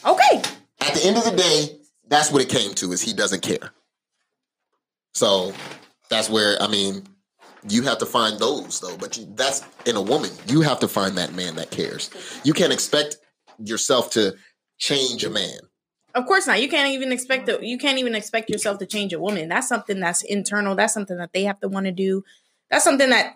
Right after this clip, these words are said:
Speaker 1: first of all, they have to acknowledge
Speaker 2: The
Speaker 1: that something is,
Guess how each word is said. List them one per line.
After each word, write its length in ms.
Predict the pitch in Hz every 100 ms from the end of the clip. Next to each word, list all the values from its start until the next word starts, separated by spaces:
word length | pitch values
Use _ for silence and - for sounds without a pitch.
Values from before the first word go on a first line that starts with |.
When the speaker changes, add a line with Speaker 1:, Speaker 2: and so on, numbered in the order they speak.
| - -
Speaker 1:
first 180 | 403 466
of 60 |
all, 140 | 240 214
they 140 | 302
have 240 | 349 220 -
to 380 | 208 190 180 - _ _ -
acknowledge 1120 | 214 208 214 240 320 285 220 208 202 - - - - _ _ _ - 95
Speaker 2:
The 560 | 101 92 85 80 76 - - -
Speaker 1:
that 140 | 254
something 420 | 262 311 277 285 269
is, 180 | 254